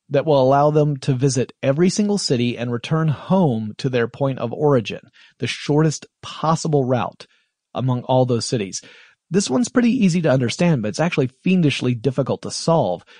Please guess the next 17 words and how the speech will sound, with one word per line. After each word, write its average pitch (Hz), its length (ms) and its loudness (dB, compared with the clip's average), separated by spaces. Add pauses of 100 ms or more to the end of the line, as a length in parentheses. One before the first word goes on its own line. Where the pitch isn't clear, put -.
(120)
especially 156 580 0
as 139 160 0
you 143 140 0
add 113 360 -2
more 120 220 0
cities 113 400 -4
to 113 100 -8
the 110 80 -8
problem. 123 600 -4 (320)
So - 120 0
this 165 180 2
type 247 420 -2
of 147 120 0
problem 107 540 -4 (100)
is 131 160 -6
called 139 260 2
an 131 160 0